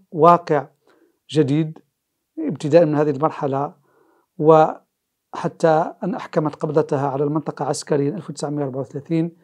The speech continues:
لتصبح هذه الحدود واقعًا ملموسًا بالنسبة للساكنة وتحد من حركيتها، وبطبيعة الحال تخلق واقعًا،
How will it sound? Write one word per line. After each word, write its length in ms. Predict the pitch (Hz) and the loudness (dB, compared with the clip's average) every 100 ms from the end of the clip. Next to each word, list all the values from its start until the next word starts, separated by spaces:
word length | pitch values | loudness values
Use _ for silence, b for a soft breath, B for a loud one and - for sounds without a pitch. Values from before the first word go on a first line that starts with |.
| b b b _ | b b b _
لتصبح 580 | 147 147 196 156 156 - | -8 -6 -8 -6 -4 0
هذه 220 | 147 156 | 2 0
الحدود 420 | 143 - 147 156 | -2 -6 -6 -4
واقعًا 480 | 139 165 170 160 135 | 2 2 0 -4 -4
ملموسًا 540 | 147 143 143 156 147 143 | -4 -4 -2 -4 -4 -6
بالنسبة 440 | 135 151 143 143 | -6 -6 -6 -8
للساكنة 640 | 139 - 160 156 139 135 139 b b b b b _ | -8 -4 -4 -4 -8 -8 -14 b b b b b _
وتحد 800 | 160 160 156 160 - - 196 147 | 2 4 4 0 -6 -2 0 0
من 140 | 160 151 | -2 -2
حركيتها، 680 | 156 151 147 156 147 160 | 0 -2 -2 -6 -4 -2
وبطبيعة 540 | 185 190 165 156 151 147 | 0 0 -4 -4 -2 -4
الحال 280 | - 165 160 | -2 -6 -6
تخلق 380 | 165 151 - | -6 -6 -4
واقعًا، 580 | 143 151 156 151 135 151 | -2 -2 -4 -8 -6 -8